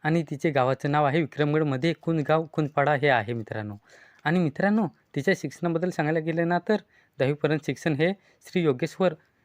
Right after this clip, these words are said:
विद्यामंदिर टेंगाची मेढ हायस्कूल आणि बारावीचे शिक्षण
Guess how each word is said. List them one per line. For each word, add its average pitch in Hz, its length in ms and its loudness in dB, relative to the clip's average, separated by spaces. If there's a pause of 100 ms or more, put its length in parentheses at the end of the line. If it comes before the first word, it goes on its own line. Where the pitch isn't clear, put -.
(120)
विद्यामंदिर 165 580 0 (360)
टेंगाची 143 380 2
मेढ 127 240 0
हायस्कूल 120 400 -6 (440)
आणि 170 120 2
बारावीचे 156 540 0
शिक्षण 156 380 -2